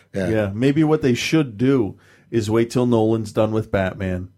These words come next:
Speaker 2: right? Got your Superman, do Wonder Woman. Um,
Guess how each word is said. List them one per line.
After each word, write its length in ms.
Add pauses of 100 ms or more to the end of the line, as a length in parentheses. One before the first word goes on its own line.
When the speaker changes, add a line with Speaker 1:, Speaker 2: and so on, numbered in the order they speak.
(260)
Speaker 2:
right? 440
Got 180
your 100
Superman, 720 (400)
do 100
Wonder 340
Woman. 540 (480)
Um, 1040